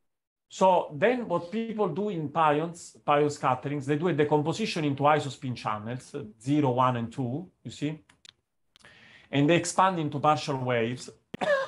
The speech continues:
And the, in the elastic region, below center, for center of mass energies below one G V, unitarity implies that you can write these partial waves T I L in terms of phase shifts delta I L.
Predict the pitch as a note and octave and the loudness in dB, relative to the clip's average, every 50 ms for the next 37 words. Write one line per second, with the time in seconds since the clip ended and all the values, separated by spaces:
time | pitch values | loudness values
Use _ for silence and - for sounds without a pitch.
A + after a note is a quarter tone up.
0 | - - _ - - - - _ _ _ _ _ _ _ _ _ - - C#3+ D3 | -8 -12 _ -16 -18 -18 -20 _ _ _ _ _ _ _ _ _ -8 -6 -4 -2
1 | D3+ D3 D#3 D3+ D#3+ D#3 D#3 D3+ D#3+ F#3 G#3+ G#3 G3 - F#3+ - - - F3+ F3+ | 0 0 -2 -2 -2 -2 0 2 2 4 2 2 0 -4 -10 -10 -8 -6 -6 -4
2 | D3 A#2 C3+ D3 E3 E3 C3 A2 B2+ B2 C3 C#3 C#3+ C#3 C3+ C3 B2+ A#2+ - - | -2 0 0 -2 -2 -2 -6 -6 -2 2 4 4 4 4 4 2 -2 -2 -4 -6
3 | C#3 C3 B2+ C#3 C3 B2+ - - - C3+ - - - D#3 D#3 C#3+ D3+ C#3+ C#3 C#3+ | -6 -4 -4 -4 -4 -4 -4 -4 -4 -4 -4 -2 -2 -2 -2 -2 -2 -2 -2 -2
4 | C#3+ C#3+ - - D3+ D3+ C#3+ B2 B2+ A#2 G#2 - B2 B2+ C3 C3 C3 B2+ B2+ B2+ | -4 -4 -2 -2 -2 -2 -2 -4 -6 -8 -6 -2 0 0 2 2 2 2 2 0
5 | B2 C3+ C#3 C#3+ C#3 F#3+ G3+ F#3 F3+ F3+ - - - - - _ _ _ _ - | 0 0 0 0 0 -2 -2 -4 -4 -8 -12 -16 -16 -16 -16 _ _ _ _ 0
6 | C3 D3 D#3+ F3+ F3+ F3+ F#3+ F#3+ G3 F#3+ F3+ C#3 D3+ D3+ D3 C3+ C#3 C#3 C3+ D#3 | 2 2 4 4 4 4 4 4 4 2 0 -2 -4 -4 -4 -2 -4 -4 -2 2
7 | D#3+ D#3 D#3 C#3+ C3+ C#3+ C#3+ C#3+ C3+ A#2+ C3+ C3 C3 C3 D3 D3 C#3+ C#3 C3 B2+ | 2 2 2 2 -2 -4 -4 -4 -6 -4 -4 -2 0 2 2 2 2 2 -2 -4
8 | B2+ - - C#3+ C3+ C3 - - C3+ C3 C3+ D3 D3 D3 C3+ - - - C#3 C#3 | -6 -2 0 0 0 0 -2 -4 -2 2 2 4 4 2 0 -6 -8 -6 -2 0
9 | C3 C3 D3 D#3 D#3+ D3 C#3 C#3+ C#3+ D3 C#3+ - _ _ _ _ _ _ _ - | 0 2 2 4 4 4 2 0 -2 -6 -8 -12 _ _ _ _ _ _ _ -16
10 | - - C3+ C3 B2+ C3+ D#3 D3 C#3+ B2 C3 C3+ B2+ - - - D3 C#3+ C3+ C3 | -10 -6 -4 -2 2 4 4 4 4 2 0 -4 -4 -4 -2 0 2 2 0 0
11 | - - - E3 E3 D#3 - - - C3 A2+ G#2+ C#3+ D3 D3 C#3+ - C3+ A#2 A2+ | -4 -4 -2 -2 -2 -2 -4 -6 -10 -6 0 2 4 4 4 2 -2 -2 0 0
12 | A#2+ A#2+ A#2 A#2 G#2+ G#2 G2 G2 G2+ G2+ | 0 0 0 -2 -4 -6 -6 -8 -12 -16